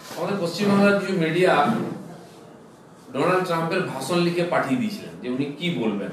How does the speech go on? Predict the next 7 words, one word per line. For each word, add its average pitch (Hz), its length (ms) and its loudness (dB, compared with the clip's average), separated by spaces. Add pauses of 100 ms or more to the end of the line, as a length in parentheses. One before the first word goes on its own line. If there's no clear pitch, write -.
(880)
এবং 123 200 -4
এই 131 120 0
বলবেন, 123 400 0
এই 123 100 0
বলবেন, 117 360 -4
ঠিক - 180 -10
করেছেন। 101 280 -6